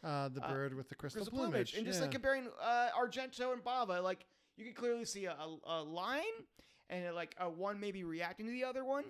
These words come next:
Speaker 2: But,
Speaker 1: Yeah,
Speaker 2: uh,
Speaker 1: 'cause this is a sixties movie. And
Speaker 2: this is a sixties movie. And
Speaker 1: Plumage was in the seventies, right?
Speaker 2: Yes, yes.
Speaker 1: Yeah. Um, hmm. Well,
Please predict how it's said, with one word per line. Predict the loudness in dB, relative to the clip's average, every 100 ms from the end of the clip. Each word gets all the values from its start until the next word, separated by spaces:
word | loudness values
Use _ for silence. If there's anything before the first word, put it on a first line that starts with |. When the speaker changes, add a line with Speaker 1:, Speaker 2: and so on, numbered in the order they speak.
| -8 -2
Speaker 2:
But, | -2 2
Speaker 1:
Yeah, | 4 6
Speaker 2:
uh, | 4
Speaker 1:
'cause | 2
this | -2
is | -2 -4
a |
sixties | -2 -2 -2 -4 -4
movie. | -2 -4 -2 -2
And | -2
Speaker 2:
this | -2
is |
a | 0
sixties | -2 -2
movie. | -4 -2 -2 -4
And | -8 -12
Speaker 1:
Plumage | -4 0 2 0
was | -2
in | -2
the |
seventies, | -2 -2 -2 -6 -6
right? | -2 0
Speaker 2:
Yes, | -2 -6 -16 -10
yes. | -8 -10 -6
Speaker 1:
Yeah. | 2 4 4 0 -4
Um, | 0 4 4 4 4 0 -6 _ _ _ _ _ -6
hmm. | -4 -4 -6 -12 _ _ -20 _
Well, | 4 8 8 6 2